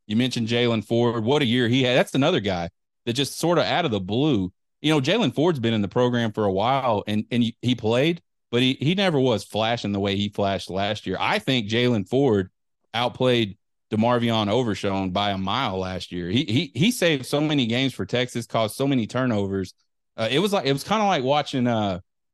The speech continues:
uh, Derek Johnson from back in the Mac Brown, early Mac Brown era. He was just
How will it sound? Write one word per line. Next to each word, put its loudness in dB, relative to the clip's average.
uh, 0
Derek 0
Johnson -4
from -2
back -2
in 0
the 0
Mac -2
Brown, -2
early 0
Mac -2
Brown -2
era. -6
He 0
was 0
just -4